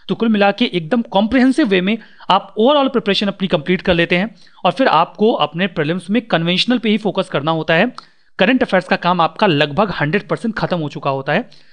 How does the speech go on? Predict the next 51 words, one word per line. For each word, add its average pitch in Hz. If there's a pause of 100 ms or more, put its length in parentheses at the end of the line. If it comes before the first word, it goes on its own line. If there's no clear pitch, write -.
(160)
अगर 156
आप 180
प्रीलिम्स 170
बूस्टर 156
के 165
साथ 151
साथ 202 (220)
वो 175
दस 208
एमसीक्यू 160
भी 226
डेली 165
बेसिस 165
पे 247
सॉल्व 170
कर 156
रहे 147
हैं 208
तो। 139 (360)
ठीक 285
है, 131 (340)
अब 165
यहाँ 185
पर 233
देखिए, 208 (800)
हम 220
आगे 151
बढ़ते 185
हैं 214 (360)
और 170
बात 160
करते 202
हैं 208
कॉमन 175
सर्विस 190
सेंटर 147
के 135
बारे 120
में। 123 (680)
कॉमन 214
सर्विस 262
सेंटर 185
जो 220
होता 202
है 208
वो 214
एक 220
स्ट्रेटजिक 180
कॉर्नरस्टोन 180
होता 170
है 202